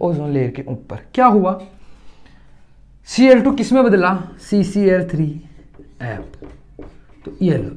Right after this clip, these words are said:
किस में बदल गया, फ्री रेडिकल। अब ये फ्री रेडिकल क्या किया, इसने जाके किससे reaction की, ozone से। क-, करेगा ही, क्योंकि ये बहुत ज़्यादा क्या है,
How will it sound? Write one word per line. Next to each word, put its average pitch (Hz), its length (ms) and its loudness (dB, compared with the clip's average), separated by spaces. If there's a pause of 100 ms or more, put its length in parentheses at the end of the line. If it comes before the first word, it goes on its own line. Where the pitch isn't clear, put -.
(120)
किस 208 120 -4
में 254 100 0
बदल 196 180 0
गया, 175 200 -2
फ्री 175 180 -2
रेडिकल। - 260 -2
अब 214 100 0
ये 240 80 0
फ्री 240 160 -4
रेडिकल 254 340 0
क्या 233 180 -2
किया, 202 260 -8 (200)
इसने 220 200 -4
जाके 226 260 -2
किससे 233 320 -4
reaction 208 400 -2
की, 170 140 -10 (1120)
ozone 135 440 0
से। 104 240 -16 (920)
क-, 240 260 -2
करेगा 262 300 8
ही, 262 160 2
क्योंकि 214 320 -6
ये 214 100 -2
बहुत 202 260 0
ज़्यादा 190 240 0
क्या 180 200 -4
है, 170 240 -6